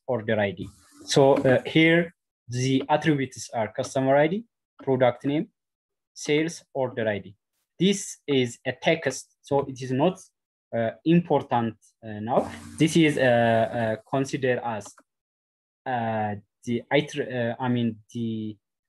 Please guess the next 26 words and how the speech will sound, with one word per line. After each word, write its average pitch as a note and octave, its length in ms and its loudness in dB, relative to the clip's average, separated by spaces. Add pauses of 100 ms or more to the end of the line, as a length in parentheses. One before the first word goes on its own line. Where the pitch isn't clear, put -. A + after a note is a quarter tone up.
(680)
increment E3 640 2 (120)
I C3+ 140 0
D. G#3 320 -6
Uh, B2+ 160 0 (120)
actually, A#2+ 580 -4 (120)
pandas D3 340 0 (300)
automatically B2+ 680 -6
create C#3 340 -2 (100)
an A#2+ 100 -2
increment B2+ 500 2
I G#2 160 -6
D, F#3 120 -12 (200)
so C3+ 180 0
it A#2+ 240 -6
is G#2+ 180 -6 (300)
not B2 380 2
necessary A#2+ 960 2
to A2 220 -6
extract, - 680 -2 (480)
uh, G#2+ 160 0
this. B2+ 340 0 (140)
If D3 220 0
necessarily, D#3 760 2
we C3 200 -4
can A#2 260 -4
extract C#3+ 580 -4